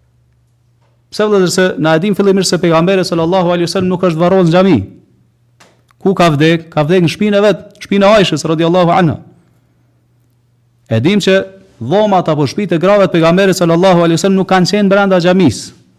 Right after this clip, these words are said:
Kanë qenë afër xhamisë, mirë po jo brenda xhamisë. Që ata aty pejgamberi sallallahu alaihi wasallam ka pas kontaktin tim me gratë e veta. Ato aty, domethënë, ju ka ardhur cikli menstrual e kështu me radhë. Kto nuk e kanë pas dispozitën çka të xhamisë.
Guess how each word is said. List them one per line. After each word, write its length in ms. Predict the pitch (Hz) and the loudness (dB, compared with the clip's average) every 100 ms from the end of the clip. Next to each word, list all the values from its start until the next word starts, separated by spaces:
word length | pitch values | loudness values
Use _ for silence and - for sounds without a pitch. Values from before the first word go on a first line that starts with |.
| _ _ | _ _
Kanë 220 | 107 110 | -6 -2
qenë 220 | 180 175 - 170 | 0 0 0 0
afër 280 | 196 202 180 | 2 -2 0
xhamisë, 400 | 175 196 214 180 | -2 -2 -4 -4
mirë 100 | 170 | -2
po 140 | 156 | 0
jo 100 | 190 208 | 2 2
brenda 260 | 208 190 170 | 0 0 0
xhamisë. 400 | 175 143 92 - _ _ _ _ _ _ _ _ _ _ _ _ _ _ | 2 0 -2 -12 _ _ _ _ _ _ _ _ _ _ _ _ _ _
Që 120 | 139 | -4
ata 160 | 131 185 | 0 2
aty 120 | 185 190 | 0 0
pejgamberi 320 | 185 185 190 | 0 0 -2
sallallahu 200 | 180 165 | -4 -6
alaihi 80 | 202 | -4
wasallam 140 | 202 | -4
ka 100 | 170 170 | -4 -2
pas 160 | 196 | -4
kontaktin 520 | - 175 196 190 180 | -2 -2 0 -2 -2
tim 140 | 170 202 | 0 0
me 100 | 190 | 0
gratë 280 | 202 202 208 | 0 0 0
e 40 | |
veta. 240 | 165 - - _ _ _ _ _ | -2 -6 -20 _ _ _ _ _
Ato 240 | - 131 185 | -6 -2 0
aty, 220 | 170 190 | 0 -2
domethënë, 360 | 170 165 180 165 | -2 -2 -2 -2
ju 40 | |
ka 120 | 165 170 | -2 -4
ardhur 140 | 156 | -2
cikli 260 | 185 156 156 | -6 -2 -2
menstrual 400 | 151 151 175 180 | -2 0 -2 -2
e 40 | |
kështu 140 | 170 180 | -2 0
me 100 | 190 | 2
radhë. 200 | 151 - - _ _ _ _ _ _ _ _ _ _ | 2 0 -12 _ _ _ _ _ _ _ _ _ _
Kto 120 | - | -2
nuk 160 | 139 135 | -2 0
e 60 | 131 | 0
kanë 180 | 135 131 | 0 2
pas 240 | 190 196 | 2 2
dispozitën 560 | 180 175 170 196 185 170 | 0 -2 -4 -2 -2 -2
çka 200 | - 185 151 | -2 -2 -2
të 80 | |
xhamisë. 480 | 175 208 190 120 - | -2 0 -2 -4 -10